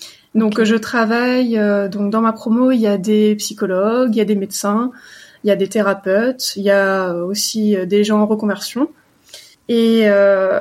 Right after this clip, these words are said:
Speaker 1: et en fait, sur trois ans, on alterne tout ce qui est conférence, en visioconférence ou en direct à la Défense. Voilà, et les ateliers de pratique avec aussi des, des options.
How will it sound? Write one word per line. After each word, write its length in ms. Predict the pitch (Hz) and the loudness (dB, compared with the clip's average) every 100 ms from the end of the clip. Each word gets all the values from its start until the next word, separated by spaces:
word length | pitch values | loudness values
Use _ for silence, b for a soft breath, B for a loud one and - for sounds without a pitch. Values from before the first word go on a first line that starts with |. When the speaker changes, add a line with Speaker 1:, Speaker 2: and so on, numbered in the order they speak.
| - | -2
Speaker 1:
et 80 | - | 0
en 260 | 214 214 208 | 2 2 0
fait, 400 | 208 226 254 269 | -2 -2 0 -2
sur 320 | - - 254 | -6 -4 -6
trois 400 | - 233 226 208 | -6 -2 0 2
ans, 160 | 220 254 | 2 2
on 220 | 233 202 | 2 2
alterne 680 | 196 208 220 220 220 214 202 | 0 -2 0 0 2 0 0
tout 140 | 208 | -4
ce 100 | 208 | -4
qui 120 | 226 | -4
est 40 | 214 | -2
conférence, 800 | 226 220 226 208 220 269 262 226 | -2 0 0 2 2 0 -2 -4
en 280 | 202 190 | -4 -4
visioconférence 800 | 185 196 220 220 214 226 233 226 - | -4 -2 -2 0 -2 -2 -2 -2 0
ou 100 | 277 | 2
en 80 | |
direct 380 | 254 226 226 220 | 2 2 0 0
à 40 | 208 | -2
la 100 | 196 | -2
Défense. 600 | 185 190 262 - - _ _ b b b b | -4 -6 -6 -6 -14 _ _ b b b b
Voilà, 480 | 196 185 170 208 240 | -6 -4 -2 -2 0
et 140 | 233 | 0
les 200 | 226 226 | 2 2
ateliers 360 | 208 208 208 196 | 2 2 0 -2
de 60 | 202 | -4
pratique 760 | 185 180 - 214 240 254 254 | -8 -6 -4 -2 0 0 -2
avec 320 | 190 185 208 | -4 0 0
aussi 280 | 208 208 247 | -2 -2 0
des, 400 | 220 208 196 190 196 - - B B | 2 2 2 -2 -8 -16 -20 B B
des 180 | 226 214 | 0 2
options. 460 | 240 - - 185 | 0 -4 -10 -12